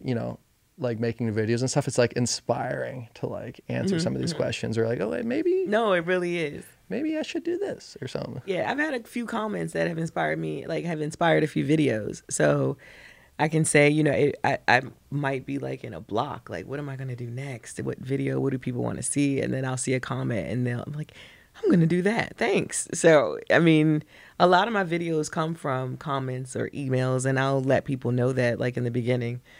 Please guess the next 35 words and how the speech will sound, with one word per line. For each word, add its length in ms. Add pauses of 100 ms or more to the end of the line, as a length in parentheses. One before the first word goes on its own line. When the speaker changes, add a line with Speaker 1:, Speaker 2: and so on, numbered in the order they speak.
(240)
Speaker 2:
you 120
know, 160
"Thanks 280
for 140
the 120
email 400
on 160
this 180
video." 480
So. 360 (840)
Speaker 1:
And 160
that, 200
that's 240
awesome. 240
And 60
I'm 60
trying 260
to 40
remember 340
the 80
first 300
video 400
'cause 240 (240)
I, 140 (100)
that 300
I 20
clicked 260
on 140
here. 140
Is, 100
"All 60
right, 340
I 60
love 200
your 240